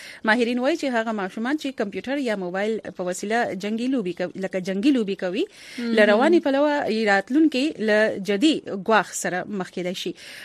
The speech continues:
Speaker 1: په دغسې لوبو کې په مجازي ډول وسلې کارول کېږي،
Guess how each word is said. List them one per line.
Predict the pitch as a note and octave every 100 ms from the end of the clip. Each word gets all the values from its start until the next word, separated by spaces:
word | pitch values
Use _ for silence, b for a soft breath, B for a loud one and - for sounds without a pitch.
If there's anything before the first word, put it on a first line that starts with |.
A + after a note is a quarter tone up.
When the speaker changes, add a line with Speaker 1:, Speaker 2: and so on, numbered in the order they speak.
| B
Speaker 1:
په | A#3+ B3+ B3+ A3+ C#4+ E4
دغسې | - E4+
لوبو | A3+ C#4 C#4
کې | D4 D#4 D4
په | C4+ C#4+ -
مجازي | G#3 F#3+ G3+ G3 C#4+
ډول | C#4+ C#4 C#4
وسلې | G3+ F#3+ - B3
کارول | A#3+ G3 F3
کېږي، | E3 G#3+ G#3+ E4+